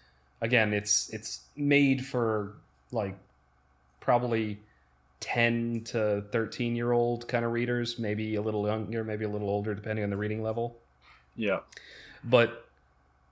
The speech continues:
Speaker 1: it's the same sort of thing. Like, I loved that series. So the, the concept behind it, five, like, middle school kids,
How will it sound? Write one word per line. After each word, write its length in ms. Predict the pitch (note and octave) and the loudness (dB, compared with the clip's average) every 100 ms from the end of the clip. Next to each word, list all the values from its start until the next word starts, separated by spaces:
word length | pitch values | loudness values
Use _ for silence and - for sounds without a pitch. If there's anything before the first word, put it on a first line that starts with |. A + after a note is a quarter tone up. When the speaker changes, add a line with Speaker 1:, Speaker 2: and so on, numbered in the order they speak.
| _ _ - | _ _ -12
Speaker 1:
it's 320 | - D3+ C#3+ | -2 0 2
the 60 | C3+ | 4
same 280 | - C3+ B2 | 6 6 6
sort 180 | B2+ | 2
of 100 | G#2+ | 2
thing. 200 | - A2 | 2 2
Like, 140 | F#2 F#2+ | 4 4
I 100 | A#2+ | 4
loved 500 | A2 A2 A2+ G#2 G2 - | 4 6 6 6 0 0
that 220 | G#2 F2+ | 0 0
series. 360 | - F#2+ E2+ F2 | -2 -2 -4 -4
So 60 | |
the, 60 | C3+ | -4
the 240 | B2+ - | -4 -4
concept 500 | - D3+ D#3 - B2+ | 0 2 2 2 0
behind 400 | A2+ G#2+ A2 G#2 | 0 2 2 2
it, 220 | G2+ G2+ - _ _ _ _ _ _ | 0 0 -6 _ _ _ _ _ _
five, 440 | - B2 B2 A#2+ B2 | 4 6 6 2 2
like, 280 | A#2 G2+ - - _ _ _ _ _ | 4 4 -2 -18 _ _ _ _ _
middle 240 | - B2+ A#2+ | 0 2 2
school 220 | - B2 | 2 -2
kids, 640 | G#2+ G#2+ G#2+ G2+ - - | 0 2 2 0 -4 -6